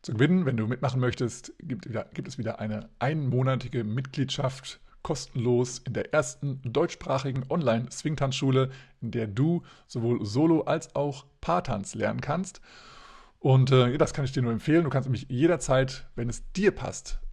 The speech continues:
un-, äh, Unterricht nehmen. Du kannst es nämlich von jeder, von jedem Ort aus, von zu Hause, am Strand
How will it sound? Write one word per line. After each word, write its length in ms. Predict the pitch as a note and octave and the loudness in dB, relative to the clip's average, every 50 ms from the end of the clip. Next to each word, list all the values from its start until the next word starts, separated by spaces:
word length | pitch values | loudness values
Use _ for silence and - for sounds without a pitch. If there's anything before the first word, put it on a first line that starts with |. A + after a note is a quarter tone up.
| - - | -10 -10
un-, 120 | - A#2 | -8 -8
äh, 180 | - - G#2 G2 | -6 -6 -6 -6
Unterricht 340 | - B2+ C3 - A2+ A2 - | -6 -8 -6 -6 -6 -6 -4
nehmen. 340 | B2 C3 D3+ E3+ F#3+ B3+ B3+ - - - - - | -2 0 0 0 0 -2 -4 -12 -20 -20 -16 -12
Du 80 | B2+ | -10
kannst 180 | A#2 - B2 G2+ | -6 -6 -6 -6
es 80 | G2+ C3 | -4 -6
nämlich 220 | B2+ A2+ - - | -6 -6 -8 -8
von 160 | - B2 B2+ | -6 -4 -2
jeder, 420 | C#3 D3+ D#3 D3+ D3 D3 C#3 - - - | 0 2 2 2 2 0 -2 -6 -12 -20
von 220 | - - - B2+ A2 | -20 -12 -8 -4 -2
jedem 160 | B2 A#2+ B2 | -2 0 2
Ort 200 | - D3+ D#3 - | 4 4 4 4
aus, 460 | - - C3 C3+ C3+ C3 - - - - | 4 4 4 4 2 -2 -6 -12 -16 -16
von 180 | - - A2 | -10 -10 -6
zu 80 | - A#2 | -2 0
Hause, 360 | C#3 D#3+ E3 C3+ C3+ C3 B2 | 2 2 2 4 4 2 2
am 120 | - A2 A2+ | 0 -2 -6
Strand 480 | - - - C#3+ C#3+ C#3+ C3 - - | -6 0 2 2 2 2 -2 -6 -10